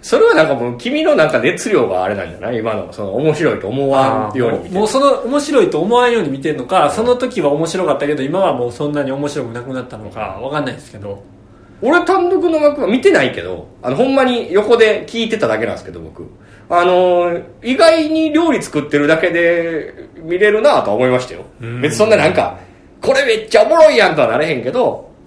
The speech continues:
Speaker 1: まあまあまあ、待ってる間ちょっと見といてくださいやぐらいの、
Speaker 2: うん。
Speaker 1: その冷ややっこぐらいにはなってました。
Speaker 2: そうですか。でもなんか全然、おもろないな、みたいな。おもろないし、なんかおもろないし。
Speaker 1: あ、俺は、俺はどうやった？俺は。
Speaker 2: おもろなかった。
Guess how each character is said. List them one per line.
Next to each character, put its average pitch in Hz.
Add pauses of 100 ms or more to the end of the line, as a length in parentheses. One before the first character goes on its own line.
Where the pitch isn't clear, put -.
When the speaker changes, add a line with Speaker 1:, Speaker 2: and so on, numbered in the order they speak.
Speaker 1:
ま 247
あ 185
ま 190
あ -
ま 160
あ、 131
待 117
っ -
て 139
る 143
間 180
ち 196
ょ -
っ -
と 143
見 127
と 151
い 151
て 156
く 156
だ 151
さ 139
い 110
や 95
ぐ 95
ら 87
い 85
の、 90
Speaker 2:
う 110
ん。 101
Speaker 1:
そ 107
の 107
冷 101
や 131
や 127
っ 127
こ 131
ぐ 156
ら 139
い - (100)
に 110
は 98
な 78
っ -
て 92
ま 95
し -
た。 - (640)
Speaker 2:
そ 139
う -
で 101
す -
か。 101 (120)
で 107
も 95
な 92
ん 123
か -
全 107
然、 110
お 101
も 101 (1300)
ろ -
な -
い -
な、 - (160)
み -
た -
い - (580)
な。 135
お -
も 117
ろ -
な 185
い -
し、 131
な 127
ん 131
か 120
お 120
も 185
ろ 220
な 156
い 143
し。 139 (260)
Speaker 1:
あ、 165
俺 196
は、 214
俺 180
は 214
ど 214
う 202
や 156
っ -
た？ 90
俺 95
は。 92 (640)
Speaker 2:
お 117
も 117
ろ 113
な 113
か -
っ -
た。 -